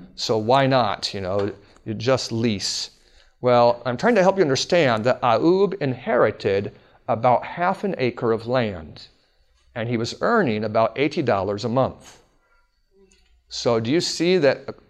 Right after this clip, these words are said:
compared to what he's earning, his land is a treasure?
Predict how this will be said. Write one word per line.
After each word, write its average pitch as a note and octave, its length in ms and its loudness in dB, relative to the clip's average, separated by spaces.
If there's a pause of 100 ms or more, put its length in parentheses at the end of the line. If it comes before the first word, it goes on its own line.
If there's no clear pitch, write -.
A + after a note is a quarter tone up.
(120)
compared F#3 420 0
to F#3+ 60 0
what E3 140 2
he's D3 240 2
earning, B2+ 500 2
his A2+ 240 -4
land C3+ 460 0
is A2+ 200 -6
a G#2+ 80 -6
treasure? F#2 580 -4